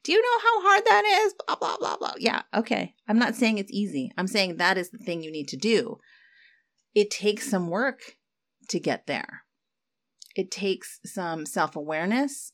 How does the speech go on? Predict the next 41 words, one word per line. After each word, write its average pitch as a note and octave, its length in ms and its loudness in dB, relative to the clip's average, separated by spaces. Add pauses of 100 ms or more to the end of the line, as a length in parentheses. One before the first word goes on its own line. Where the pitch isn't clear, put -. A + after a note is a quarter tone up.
some D3 580 -4 (640)
personal F#3 420 0
development, E3+ 640 2
some E3+ 220 -4
evolution E3+ 840 -2 (380)
to G3 120 0
get F3+ 440 2 (220)
to F3+ 160 0
a F3 40 0
place D#3 720 -6 (100)
where D3+ 600 -4 (240)
you D#3+ 280 -6
don't D3+ 140 -4
care - 140 -8
what B2+ 120 -4
other - 120 -8
people - 240 -12
think - 160 -14
anymore. - 340 -14 (1500)
And G#3 140 4
it A3 80 2
takes A3+ 240 -2
age. F3+ 440 -8 (240)
You F3 100 0
know, D#3+ 140 0
if E3 120 -2
you G#3 60 4
don't A3 100 2
wanna G#3+ 140 2
do G3+ 100 0
any G3+ 140 0
of G3 60 0
that G3 140 2
work, A3+ 260 2 (300)
just - 180 -4
wait D#4 140 0
till D4+ 120 -4
you C#4 40 -4
get C#4+ 120 2
older. - 440 -2 (680)
When G3+ 360 0